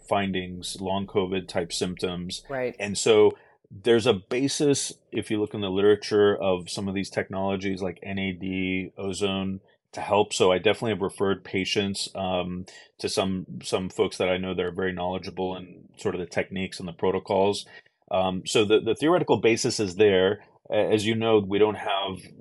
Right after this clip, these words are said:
Speaker 1: large controlled studies, uh, for, for some of these technologies. But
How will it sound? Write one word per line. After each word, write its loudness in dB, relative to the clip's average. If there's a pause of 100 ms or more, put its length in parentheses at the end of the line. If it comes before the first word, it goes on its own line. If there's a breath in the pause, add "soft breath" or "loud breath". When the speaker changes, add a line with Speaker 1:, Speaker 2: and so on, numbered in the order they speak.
(420)
Speaker 1:
large -8
controlled -8
studies, -4
uh, 0 (160)
for, -2
for -6
some -8
of -4
these -6
technologies. -4 (420 soft breath)
But 4